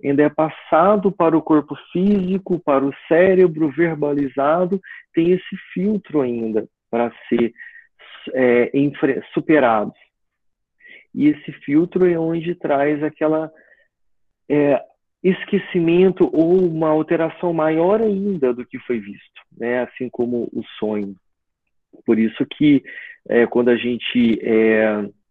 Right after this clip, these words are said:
vive as experiências e faz as nossas escolhas, nas nossas diversões, lazeres, os nossos filmes, aí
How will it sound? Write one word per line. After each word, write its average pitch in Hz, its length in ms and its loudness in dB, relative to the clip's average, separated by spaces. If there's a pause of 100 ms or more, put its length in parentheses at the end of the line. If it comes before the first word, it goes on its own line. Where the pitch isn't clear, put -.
vive 143 380 0
as 123 80 0
experiências 123 840 0
e 110 120 -8 (120)
faz 135 280 2
as 113 100 -4
nossas 123 240 -6
escolhas, 127 580 2
nas 156 140 -4
nossas 165 380 -4
diversões, 123 720 -4
lazeres, 117 640 -2 (560)
os 120 100 -6
nossos 120 400 -4 (120)
filmes, 143 340 0 (880)
aí 113 380 2